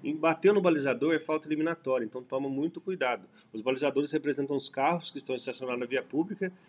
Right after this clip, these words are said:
então se você, é, estacionar errado, tá? Você vai ser reprovado encostando o balizador, por exemplo.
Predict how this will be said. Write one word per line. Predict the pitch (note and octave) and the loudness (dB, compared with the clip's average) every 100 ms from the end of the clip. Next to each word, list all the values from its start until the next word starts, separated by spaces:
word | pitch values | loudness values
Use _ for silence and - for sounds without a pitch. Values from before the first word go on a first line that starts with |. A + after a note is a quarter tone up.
| _ B2 | _ -6
então | B2+ C3+ | -2 -2
se | E3 | -2
você, | D3+ D#3 - - D3 B2+ - _ _ _ _ _ _ _ _ _ | 0 0 0 0 2 2 0 _ _ _ _ _ _ _ _ _
é, | A#2 A#2 A#2+ A2+ G2+ F#2+ - _ _ _ _ _ _ _ _ _ _ _ _ | 0 2 4 2 0 -4 -10 _ _ _ _ _ _ _ _ _ _ _ _
estacionar | - C#3+ - C#3+ C3+ | -6 -4 0 0 2
errado, | F3 D#3 E3+ F3+ F3+ - _ _ _ _ _ _ _ | 2 4 4 2 -6 -12 _ _ _ _ _ _ _
tá? | A#2+ C#3+ D3 - _ _ - | -2 0 -2 -10 _ _ -18
Você | - C#3 | -8 -6
vai | C#3 | -4
ser | C#3 | -4
reprovado | C3+ D#3+ E3 D#3+ B2+ C3+ B2 F#2+ - G#2 | -2 -2 0 -2 2 0 0 -4 -10 -10
encostando | G#2+ B2+ - B2 | -6 -6 -2 -2
o | B2 | 0
balizador, | B2+ A#2 B2+ A#2+ A#2+ | -2 -2 -2 -2 -4
por | B2 | -4
exemplo. | A#2 F#2+ F2+ | -4 -4 -10